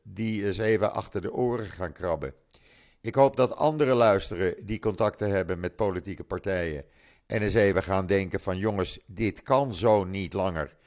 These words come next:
We kunnen niet hebben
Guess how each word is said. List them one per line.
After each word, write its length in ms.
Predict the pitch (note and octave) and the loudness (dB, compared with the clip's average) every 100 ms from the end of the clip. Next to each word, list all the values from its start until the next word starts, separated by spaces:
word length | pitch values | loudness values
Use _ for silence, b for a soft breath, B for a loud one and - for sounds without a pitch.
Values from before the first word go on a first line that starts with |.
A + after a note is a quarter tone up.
| b b b | b b b
We 160 | G2 G#2+ | 2 6
kunnen 460 | D3 D3+ C#3+ A#2+ - - | 8 8 6 4 0 -12
niet 520 | A2 C3 C3 - - _ | -2 2 2 0 -10 _
hebben 500 | - A2 A#2+ A2+ A2 | 0 6 8 8 6